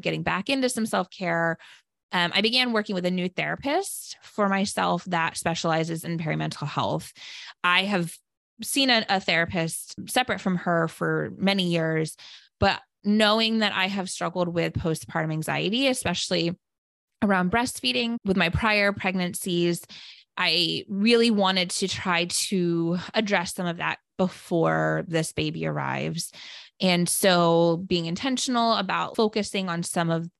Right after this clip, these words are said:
the anxiety I'm already having about what does it look like when this other baby comes has been really helpful for me. And I think hopefully will be helpful in mitigating some of that postpartum experience. I've also been trying to reconnect with friends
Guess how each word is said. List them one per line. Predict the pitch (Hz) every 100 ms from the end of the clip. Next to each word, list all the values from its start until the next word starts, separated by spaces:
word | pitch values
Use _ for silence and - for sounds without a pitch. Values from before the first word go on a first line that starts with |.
| -
the | 165 160 160 - - - - - _ -
anxiety | 190 170 170 170
I'm |
already | 165 151 147
having | 147 - 247 233 226
about | 196 175 170
what | 165
does | 165
it | 139
look | 151 -
like | 143
when | 165 147
this | 139
other | 170 170
baby | 175 165 170
comes | - - 156 156 160 160 -
has | - 175
been | 170
really | 160 156 160 170 -
helpful | - 165 - 143
for | - 156
me. | 156 139
And | 156
I | 165
think | 156 160
hopefully | - - - 262 233 - 196 180 165 - - - - _
will | 202 196
be | 190
helpful | 185 180 165 - 170
in | 151
mitigating | 156 156 165 147 147 170
some | - 160
of | 156 156
that | 147 147 - -
postpartum | 180 170 - 156 151
experience. | 143 - - 143 64 135 76 - - - - - - _ -
I've | 196
also | - 180 202 - 208 196
been | 196 196
trying | - 170 175
to | 180
reconnect | 165 - 160 147
with | 143
friends | - 226 233 233 233 -